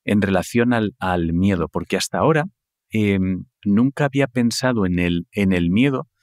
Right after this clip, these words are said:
O sea, yo sí había pensado, yo, yo en mi cabeza tenía muchas voces, todo, todo eran voces, no eran tanto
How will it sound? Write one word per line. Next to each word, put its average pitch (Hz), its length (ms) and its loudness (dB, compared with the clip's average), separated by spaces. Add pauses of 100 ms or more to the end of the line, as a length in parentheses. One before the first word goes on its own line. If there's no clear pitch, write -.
(360)
O - 80 -16
sea, 117 160 0
yo 131 100 2
sí - 100 -2
había 147 180 0
pensado, 135 480 -2
yo, 104 200 -4
yo 101 180 0
en 123 80 4
mi 127 100 0
cabeza 123 300 -4
tenía 104 200 0
muchas 101 360 -2
voces, - 460 -8 (180)
todo, 101 180 -2
todo 113 220 -2
eran 107 300 0 (160)
voces, 92 600 -2
no 101 120 2
eran 117 220 2
tanto 113 540 0